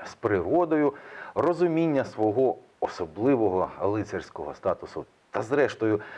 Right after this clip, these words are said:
сприятлива екологія робили запорожців стійкими до всіляких випробувань. А ще допомагав пережити життєві негаразди блискавичний гумор. Ось послухайте.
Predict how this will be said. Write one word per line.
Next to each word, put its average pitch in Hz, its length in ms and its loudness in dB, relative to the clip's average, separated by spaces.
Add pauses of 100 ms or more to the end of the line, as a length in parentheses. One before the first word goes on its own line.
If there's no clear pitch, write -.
(120)
сприятлива 113 840 2
екологія 127 600 2 (340)
робили 147 600 2
запорожців 123 640 0 (140)
стійкими 135 580 0
до 87 380 0 (180)
всіляких 101 640 0 (480)
випробувань. 64 500 -4 (680)
А 127 120 2
ще 226 400 0
допомагав 131 840 0
пережити 131 640 2
життєві 123 640 2
негаразди 127 800 0 (580)
блискавичний 120 840 0
гумор. 80 400 -4 (680)
Ось 139 140 0
послухайте. 139 580 -4